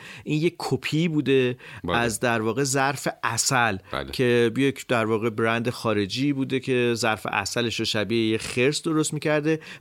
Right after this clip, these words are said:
Speaker 1: اونجا می‌بینیم که معنا داره. شکل، در واقع، یه قوطی، اه، در واقع، عسل خرسی. ا-، خرسا عسل دوست دارن، می‌تونه رو مخاطب اثر بذاره.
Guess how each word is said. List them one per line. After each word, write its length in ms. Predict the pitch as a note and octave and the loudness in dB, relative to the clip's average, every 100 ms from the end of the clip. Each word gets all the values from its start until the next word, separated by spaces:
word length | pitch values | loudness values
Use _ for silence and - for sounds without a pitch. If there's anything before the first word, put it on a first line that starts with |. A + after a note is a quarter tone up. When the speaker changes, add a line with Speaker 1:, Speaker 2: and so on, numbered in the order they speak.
| - | -6
Speaker 1:
اونجا 300 | - D3 C#3 | 0 2 2
می‌بینیم 320 | F3 F3+ F3+ F3+ | 2 2 0 0
که 120 | F3+ | 0
معنا 520 | D#3 B2+ A#2 B2 B2+ | 0 0 2 2 2
داره. 380 | A2 G2 F#2 F2 - - | 2 2 0 -2 -12 -8
شکل، 440 | - - C#3+ - C3+ | -4 0 0 0 -2
در 200 | A#2+ A2 | 0 0
واقع، 220 | A2 A2+ | 0 0
یه 120 | A2+ | 0
قوطی، 760 | A2 G#2+ G2 - A2 G#2 G2+ G2 - - - | -2 -8 -6 -2 2 4 2 0 -6 -18 -4
اه، 300 | A2 G#2 G2+ | 0 0 0
در 220 | G#2+ G2+ | 0 0
واقع، 440 | G2+ F#2+ G#2+ G2+ G2+ G2+ | -2 -2 0 0 -2 -6
عسل 380 | - G2+ - G#2 | -6 -4 -2 -2
خرسی. 840 | G#2 - A2 G#2 - - D3 D#3+ - | -4 -2 0 0 0 0 0 0 -2
ا-، 300 | B2 - B1+ | -6 -6 -8
خرسا 420 | - A2+ G#2 - | -4 -4 -2 -2
عسل 400 | A#2 A#2+ - A#2 | 0 -2 0 0
دوست 240 | A#2 A#2+ - | 0 -4 0
دارن، 240 | C3+ C#3 | 2 2
می‌تونه 380 | C3+ - C#3 C3 - - | -2 -2 -2 -2 -4 -12
رو 100 | - | -2
مخاطب 420 | A#2+ A2 A2+ B2+ - | -2 0 -2 0 0
اثر 340 | A#2 - A#2 | 0 0 0
بذاره. 360 | G#2+ F#2+ G2+ | 0 -2 -2